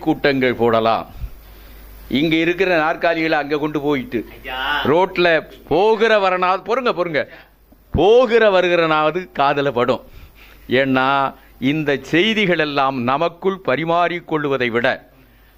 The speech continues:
Speaker 1: மக்களிடத்தில் கொண்டு செல்லப்பட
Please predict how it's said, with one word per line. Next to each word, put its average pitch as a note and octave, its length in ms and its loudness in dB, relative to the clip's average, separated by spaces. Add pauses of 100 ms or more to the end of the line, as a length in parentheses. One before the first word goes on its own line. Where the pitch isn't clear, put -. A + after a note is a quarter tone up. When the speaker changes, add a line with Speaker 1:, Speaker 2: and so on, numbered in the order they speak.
Speaker 1:
மக்களிடத்தில் C#3 1040 0 (180)
கொண்டு C#3 320 2
செல்லப்பட A2 540 0